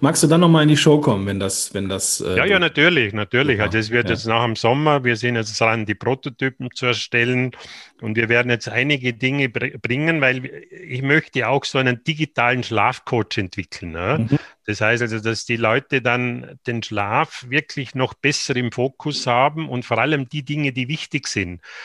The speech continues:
Speaker 2: oder? Äh, d-, die regelmäßigen Schlafzeiten, die kann ich natürlich auch mit dem Handy tracken, aber ich muss es eingeben.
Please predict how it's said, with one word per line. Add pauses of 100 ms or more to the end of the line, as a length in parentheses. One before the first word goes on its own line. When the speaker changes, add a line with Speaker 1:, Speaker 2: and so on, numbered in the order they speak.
(160)
Speaker 2:
oder?
Äh,
d-,
die
regelmäßigen
Schlafzeiten, (140)
die
kann
ich
natürlich
auch
mit
dem
Handy
tracken,
aber
ich
muss
es
eingeben.